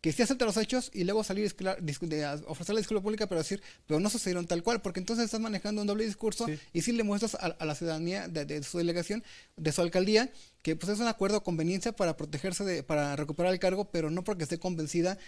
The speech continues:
Speaker 1: de que debe darle una
Speaker 2: De
Speaker 1: disculpa
Speaker 2: una
Speaker 1: a los
Speaker 2: reparación.
Speaker 1: uniformados.
Speaker 2: Sí, porque
Speaker 1: Exactamente.
Speaker 2: al final decíamos, son esos treinta mil pesos a cada policía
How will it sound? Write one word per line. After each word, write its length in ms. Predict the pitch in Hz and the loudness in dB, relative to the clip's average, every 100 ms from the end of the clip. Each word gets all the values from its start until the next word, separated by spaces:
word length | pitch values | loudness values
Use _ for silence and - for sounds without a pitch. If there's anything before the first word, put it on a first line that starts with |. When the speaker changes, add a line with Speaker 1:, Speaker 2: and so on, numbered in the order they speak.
| - | -6
Speaker 1:
de 160 | 156 147 | -4 -2
que 140 | 156 | 0
debe 220 | 180 208 | 0 0
darle 200 | 170 170 | 0 0
una 120 | 175 | -2
Speaker 2:
De 40 | 160 | -4
Speaker 1:
disculpa 280 | 131 156 117 | -4 -4 -2
Speaker 2:
una 80 | |
Speaker 1:
a 40 | - | -4
los 240 | - 143 | -2 -4
Speaker 2:
reparación. 100 | 120 | -2
Speaker 1:
uniformados. 460 | 113 - - 233 214 | -2 0 0 -2 -4
Speaker 2:
Sí, 80 | 220 | -4
porque 140 | - | -4
Speaker 1:
Exactamente. 460 | 147 - 196 226 170 | -4 -2 -4 -4 -6
Speaker 2:
al 120 | 123 | -4
final 560 | 127 143 131 110 110 | -4 -4 -4 -8 -10
decíamos, 460 | 117 117 165 151 107 | -8 -4 -4 -4 -6
son 320 | 131 131 123 | -6 -4 -4
esos 240 | 113 - 110 | -8 -10 -10
treinta 300 | 110 113 110 | -8 -6 -4
mil 120 | 131 | -4
pesos 180 | 139 127 | -6 -8
a 60 | |
cada 160 | 117 127 | -6 -6
policía 460 | 123 123 131 160 | -4 -2 2 2